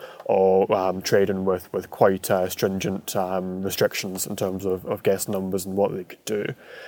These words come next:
Um, across the U K, there was over two hundred and sixty-four thousand, uh, weddings rescheduled in twenty twenty alone.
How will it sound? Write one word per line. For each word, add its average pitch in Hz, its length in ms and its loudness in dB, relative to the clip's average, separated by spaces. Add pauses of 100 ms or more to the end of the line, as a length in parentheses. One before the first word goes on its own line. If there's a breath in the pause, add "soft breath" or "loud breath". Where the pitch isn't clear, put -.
(140)
Um, 92 500 -2
across - 280 6
the - 120 -4
U 101 140 2
K, 104 320 6
there 95 120 2
was 92 180 0
over 95 220 0
two - 160 -2
hundred 95 240 0
and 92 120 -4
sixty-four - 600 0
thousand, 95 720 2 (240)
uh, 95 180 0
weddings 98 460 2
rescheduled 104 720 2 (200)
in 101 460 2
twenty 104 280 -4
twenty 101 380 -4
alone. 110 320 4